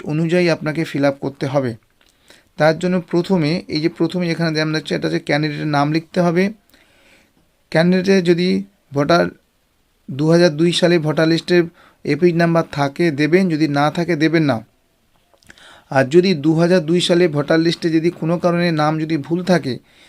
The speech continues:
তাহলে আপনাকে ওই ভুল নামটা লিখতে হবে। আপনাকে মনে রাখতে হবে, দু হাজার পঁচিশ সালে যে এসআইআর হচ্ছে, এখানে শুধুমাত্র ভোটার লিস্টে নাম তোলা হচ্ছে, এখানে কোনো রকম নাম কারেকশন এই ধরনের কিছু হচ্ছে না।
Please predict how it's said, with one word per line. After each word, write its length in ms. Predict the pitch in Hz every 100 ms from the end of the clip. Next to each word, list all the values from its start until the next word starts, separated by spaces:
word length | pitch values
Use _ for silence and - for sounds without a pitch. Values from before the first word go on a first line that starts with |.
| _ -
তাহলে 160 | 160
আপনাকে 300 | 147 160 160
ওই 80 | 175
ভুল 260 | 147 165 175
নামটা 300 | 175 165 165
লিখতে 300 | 165 160 -
হবে। 240 | 165 139 120 135 _ _ _ _ _ _ _ -
আপনাকে 360 | 139 - 175 180
মনে 280 | 147 151
রাখতে 340 | 170 175 - 175
হবে, 160 | 180
দু 160 | 151 147 156
হাজার 200 | 160 175
পঁচিশ 300 | 160 151 175
সালে 160 | 175 165
যে 100 | 175
এসআইআর 480 | 147 139 160 180 175
হচ্ছে, 360 | 175 - 127 -
এখানে 300 | 135 165 165
শুধুমাত্র 560 | - 156 170 170 - 180 180 180 - - _ -
ভোটার 320 | 127 139 165
লিস্টে 280 | 170 160 180
নাম 240 | 160 147 156
তোলা 320 | 143 147 156 214 - _ 151
হচ্ছে, 220 | 143 - 143
এখানে 240 | 165 165
কোনো 280 | 160 165 180
রকম 380 | 170 175 185 190 _ _ - - _ _ -
নাম 320 | 135 151 180
কারেকশন 500 | 170 160 165 - 180
এই 160 | 175 151
ধরনের 260 | 156 170
কিছু 220 | 170 165 170
হচ্ছে 340 | 143 139 -
না। 120 | 120